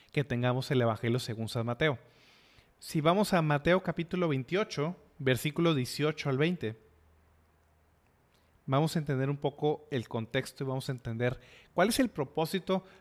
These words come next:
no solo del Sermón del Monte, sino de todo lo que está haciendo Mateo a la hora de escribir su Evangelio. Si vamos a Mateo veintiocho, versículo dieciocho hasta el veinte, dice: Acercándose Jesús les dijo,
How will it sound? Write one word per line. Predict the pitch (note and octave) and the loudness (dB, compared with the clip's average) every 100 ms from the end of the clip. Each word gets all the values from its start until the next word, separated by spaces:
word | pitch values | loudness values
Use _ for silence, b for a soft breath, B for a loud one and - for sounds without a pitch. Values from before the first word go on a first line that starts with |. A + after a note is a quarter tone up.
| - | -2
no | D#3 | 0
solo | F#3 A#3 G#3+ | 2 2 2
del | E3 | 2
Sermón | C#3+ B2+ D#3+ | 0 -2 -2
del | F#3 F3 | -2 -2
Monte, | F#3+ G3+ | -2 -2
sino | - C3+ B2 | -4 -4 0
de | A#2+ | -2
todo | A#2+ D3+ D#3+ | -2 0 0
lo | F3 - | 0 -4
que | |
está | C3+ C#3 | -8 -6
haciendo | D3+ D3 D3 | -6 -4 -4
Mateo | A#2 - B2 E3+ - b b b | -4 -2 0 0 -2 b b b
a | C3 | 0
la | A#2+ | 2
hora | A#2+ C3 | 4 0
de | |
escribir | - A#2+ A#2 A2 | -2 -4 -4 -4
su | A#2 | -6
Evangelio. | A2 - F#2+ - _ _ b b b - | -6 -6 -10 -10 _ _ b b b -12
Si | - | -4
vamos | B2+ E3+ F3+ | -2 -2 -2
a | C#3 | -4
Mateo | B2 - C#3+ E3 | -4 -2 0 0
veintiocho, | D3 B2+ D3 G3 - D3 D#3 - | -2 -2 -2 -2 -2 -6 -6 -10
versículo | B2+ A2+ C3+ C#3+ D3 | -10 -8 -6 0 2
dieciocho | B2+ - C3+ C3+ D3 | 2 0 -2 -2 -6
hasta | - B2+ | -6 -2
el | A#2 | 0
veinte, | F3 - B2 - b b - | 0 -2 -6 -8 b b -6
dice: | C3 C#3 D#3+ E3 - _ _ _ _ _ _ _ _ _ _ _ _ - | 0 2 2 0 -6 _ _ _ _ _ _ _ _ _ _ _ _ -8
Acercándose | - C#3 - E3+ D#3 E3 | -2 0 2 2 0 -2
Jesús | C#3 - D#3+ D3+ | -2 2 2 2
les | C3+ B2 | -2 0
dijo, | C3+ D3 C#3+ | 0 0 -4